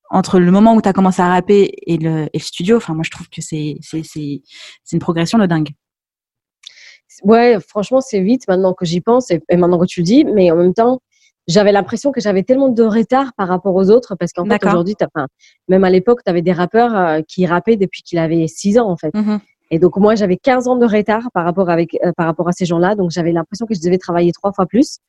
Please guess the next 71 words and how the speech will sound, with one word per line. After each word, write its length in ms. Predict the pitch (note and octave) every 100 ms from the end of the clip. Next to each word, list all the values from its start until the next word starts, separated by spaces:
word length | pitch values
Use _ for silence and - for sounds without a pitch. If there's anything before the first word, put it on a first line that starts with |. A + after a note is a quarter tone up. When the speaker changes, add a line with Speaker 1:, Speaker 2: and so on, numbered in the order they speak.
| -
Speaker 1:
D'accord. 300 | G3 F#3+ F#3+
Speaker 2:
pour 220 | A#3 C4+
rattraper 420 | G3+ A3+ B3 A3 A#3
le 100 | A3
retard. 360 | G#3 G3+ F#3 _ _ _ _ _ _ _ -
Et 120 | F#3
donc, 180 | F#3 E3+
en 60 |
fait, 220 | F#3+ B3 -
il 20 |
fallait 220 | G3+ F#3+
pas 200 | - C4
que 120 | C4
je 100 | F#3+
perde 300 | G3+ A3 G#3+
du 120 | F#3+
temps. 220 | F#3+ G#3+ F#3 -
Donc, 180 | E3
en 60 | E3
fait, 220 | A3 A3+
euh, 200 | F#3 E3
pour 160 | D#3+ F3+
moi, 140 | G3
une 80 | G#3+
fois 140 | G3+ G3+
qu'il 300 | F3+ F#3+ F#3
m'a 140 | D#3+
proposé 400 | - A3 G#3+ G3
le 60 | G3
studio, 340 | - F#3 G3+
j'ai 220 | A#3 F3
pas 180 | D#3+ F#3
pu 200 | F#3+ G3+
dire 220 | F3 G3+ F#3+
non 180 | G#3 A#3 _ -
parce 140 | G#3
Speaker 1:
Mhm. 60 | G#3+
Speaker 2:
que 60 | G#3
c'était, 260 | F#3+ A3+
OK, 240 | - G3 G#3+
bah, 140 | G3
ça 160 | F3+ F#3
fait 120 | F#3
partie 300 | F#3+ F#3 -
du 140 | F#3 F3+
chemin 420 | - F3 G3 G#3+
et 260 | F3 D#3+ - _ _
ça 80 | -
sera 220 | F3 F#3+
pas 260 | F#3 G#3+ G#3 -
ouf 200 | B3+ -
la 120 | F#3
première 320 | - F#3 F#3
fois, 180 | B3 C4+
mais 200 | A#3+ F3+
tu 140 | -
vas 80 | F3
apprendre 280 | E3 - G3+
à 60 |
le 60 | F3+
faire 300 | - A3+ B3
et 320 | G3 F3 E3
ça 160 | E3 F3 -
fera 180 | F3 G3+
partie 280 | F#3+ -
de 60 | F#3+
ta 100 | F#3
progression 440 | - F3+ F#3 -
aussi, 220 | F3+ - E3
en 60 |
fait. 160 | D3